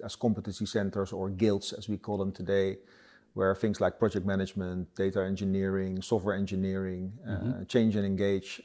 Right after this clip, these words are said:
Speaker 1: uh, type activities are being held, that the, you can sort of say, business I T teams can source in to actually do their project delivery.
Speaker 2: Okay.
Speaker 1: Um, and that sort of central capability of technical people allows us to have fungible people across the business to support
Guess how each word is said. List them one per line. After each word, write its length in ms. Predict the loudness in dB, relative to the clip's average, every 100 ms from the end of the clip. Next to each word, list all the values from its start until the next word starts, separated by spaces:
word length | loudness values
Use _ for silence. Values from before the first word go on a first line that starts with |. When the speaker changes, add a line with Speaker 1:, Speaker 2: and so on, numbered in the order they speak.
| -10
Speaker 1:
uh, 160 | -8 0
type 220 | 0 0
activities 560 | -2 -2 -2 -4 -4 -4
are 180 | -2 0
being 220 | 0 0
held, 320 | 2 2 2
that 180 | 0 0
the, 200 | -2 -2 -8 _ _ _ _ _ _ _ -8
you 60 |
can 140 | -4 -2
sort 160 | -2
of 80 | -2
say, 180 | 0 2
business 380 | 4 2 2 -4
I 120 | -8
T 200 | -2 -2
teams 260 | 0 -2 -2
can 160 | -4
source 400 | -2 2 2 2
in 200 | 0 0
to 180 | 0 -2
actually 260 | -2 -4 -4
do 160 | -2
their 320 | -2 -2 -6 -14 _ _ -2
project 260 | 0 0 -2
delivery. 360 | -4 -4 -8 -12 _ -8
Speaker 2:
Okay. 260 | -8 -4 -4 -4 -4
Speaker 1:
Um, 360 | -2 0 -4 0
and 120 | 4
that 200 | 6 4
sort 160 | 6 6
of 80 | 6
central 320 | 2 4 4
capability 640 | 4 4 4 2 2 0
of 180 | -4 0
technical 400 | 2 2 0 -2
people 360 | 0 2 0 0
allows 400 | 4 4 4 0
us 80 | -2
to 100 | -2
have 140 | -4
fungible 560 | 2 4 4 2 0 0
people 300 | 0 -2 -6
across 320 | -2 0 0
the 100 | 0
business 560 | 0 0 -2 -8 -12 -14 _ _ _ _ _ _ -6
to 80 |
support 640 | -2 -2 2 6 6 6